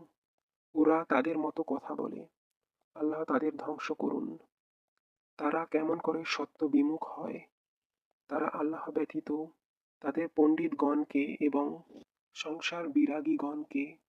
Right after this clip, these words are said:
তাদের প্রতিপালক রূপে গ্রহণ করেছে, এবং মারিয়াম পুত্র মাসিহকেও, কিন্তু ওরা এক উপাস্যের ইবাদত করার জন্য আদিষ্ট হয়েছিল।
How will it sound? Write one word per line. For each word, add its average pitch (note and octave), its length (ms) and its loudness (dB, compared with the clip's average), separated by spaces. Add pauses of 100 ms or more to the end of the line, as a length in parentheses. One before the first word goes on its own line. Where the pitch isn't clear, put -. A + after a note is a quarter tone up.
(300)
তাদের D3+ 260 -2
প্রতিপালক D#3+ 540 -2
রূপে D3 240 4
গ্রহণ D3 340 0
করেছে, D#3 480 -8 (680)
এবং F3 420 2 (200)
মারিয়াম D3+ 520 0
পুত্র D4+ 340 -2
মাসিহকেও, D#3 840 -4 (640)
কিন্তু E3 340 6
ওরা D3 280 4
এক C#3+ 280 0
উপাস্যের - 600 0 (640)
ইবাদত D3+ 380 2
করার C3+ 260 2
জন্য C#3+ 280 0
আদিষ্ট - 560 -2
হয়েছিল। D3 580 -6